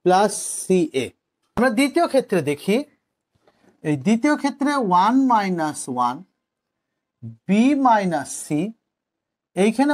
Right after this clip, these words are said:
মান আসবে বি স্কয়ার মাইনাস সি এ মাইনাস সি স্কয়ার প্লাস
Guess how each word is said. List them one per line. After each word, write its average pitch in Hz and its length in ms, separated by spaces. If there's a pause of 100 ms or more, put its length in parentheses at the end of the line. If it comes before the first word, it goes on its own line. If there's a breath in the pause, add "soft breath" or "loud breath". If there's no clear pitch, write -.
মান 226 120 (100)
আসবে 143 220 (180)
বি 175 120 (200)
স্কয়ার 254 340 (320)
মাইনাস 214 460 (200)
সি 190 180 (220)
এ - 20 (1080)
মাইনাস 269 460 (120)
সি 190 140 (180)
স্কয়ার 151 340 (580)
প্লাস 202 320